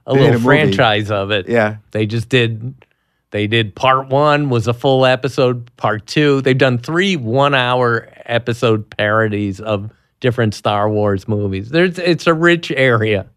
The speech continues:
Speaker 2: Yeah, so, so, like, how would you, would you approach a parody different than other scripts? Like, you would kinda have to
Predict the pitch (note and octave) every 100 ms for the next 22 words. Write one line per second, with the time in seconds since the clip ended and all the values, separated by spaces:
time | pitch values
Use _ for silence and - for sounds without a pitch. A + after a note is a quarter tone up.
0 | - E3+ F3 E3 D#3 A#2+ C3+ D#3+ D3+ C3+
1 | D3+ E3+ D#3+ D3+ C#3 C#3 C3 C#3+ C3+ A#2
2 | B2 B2 B2 A#2 B2 B2 A#2+ A2 A2 C3
3 | A#2 - D3+ - - F#2+ A2 G#2+ F#2 -
4 | G#2+ G#2 - A#2+ A2+ A2+ G#2+ G#2+